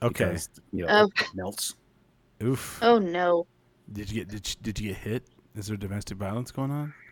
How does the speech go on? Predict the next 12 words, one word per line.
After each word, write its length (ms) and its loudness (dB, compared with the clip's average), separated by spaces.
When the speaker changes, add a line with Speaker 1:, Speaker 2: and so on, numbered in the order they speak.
Speaker 2:
No, 140 4
Speaker 3:
Do 80 8
you 60 6
Speaker 2:
she's 60 6
Speaker 3:
feel 160 12
Speaker 2:
fine. 160 4
Speaker 3:
safe 260 10
in 80 6
your 160 8
home? 300 4
Speaker 1:
Yeah. 280 -4
Speaker 2:
<laughs> 1300 6